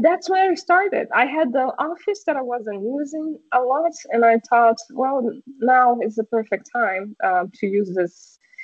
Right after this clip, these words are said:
space that I have." I can, um, I already have half of the text, so now I just need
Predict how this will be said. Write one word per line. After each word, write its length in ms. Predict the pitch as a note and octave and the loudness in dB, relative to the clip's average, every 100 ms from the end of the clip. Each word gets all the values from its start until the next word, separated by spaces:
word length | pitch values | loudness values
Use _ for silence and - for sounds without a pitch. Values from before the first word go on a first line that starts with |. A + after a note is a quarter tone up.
| - | -16
space 500 | - - A3 G#3+ A3 | -8 0 2 2 2
that 100 | G3 | 4
I 100 | G3 | 2
have." 400 | A3 C4+ C#4 A#3+ | 2 4 4 2
I 80 | |
can, 360 | G3+ A3+ G3+ G3 - | 0 0 0 -2 0
um, 260 | G3+ F#3 F#3 - _ _ _ _ - | 2 2 -2 -8 _ _ _ _ 2
I 80 | A#3 | 4
already 360 | G#3 A3+ D4 B3+ | 6 6 4 0
have 300 | G#3+ A3+ G#3 - - | 0 0 0 -8 -2
half 260 | G3+ B3 A3+ | -2 -2 -6
of 160 | G#3 | -14
the 80 | E3+ | -14
text, 360 | - F#3+ G3 - | -8 -6 -6 -10
so 120 | F#3 | -14
now 200 | F#3+ G#3 | -10 -8
I 60 | G3 | -6
just 340 | F3+ F#3+ - | -6 -8 -8
need 220 | G3+ F#3+ | -6 -6